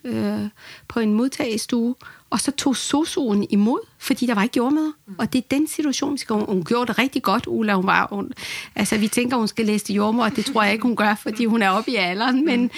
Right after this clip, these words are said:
Speaker 1: men, altså, hun havde set os andre tage imod, og hun tænkte, "Den kommer ud.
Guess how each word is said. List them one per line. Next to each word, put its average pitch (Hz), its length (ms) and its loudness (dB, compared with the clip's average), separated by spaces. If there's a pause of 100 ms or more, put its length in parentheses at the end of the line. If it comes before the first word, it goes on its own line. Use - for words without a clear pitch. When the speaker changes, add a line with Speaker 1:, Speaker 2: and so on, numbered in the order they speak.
(320)
Speaker 1:
men, 254 240 2 (400)
altså, 226 180 0
hun 233 120 2
havde 226 100 0
set 320 260 0
os 269 100 0
andre 214 280 2
tage 233 180 0
imod, 214 220 2
og 254 60 0
hun 247 100 0
tænkte, 233 280 0
"Den 220 80 0
kommer 202 300 0
ud. 277 160 2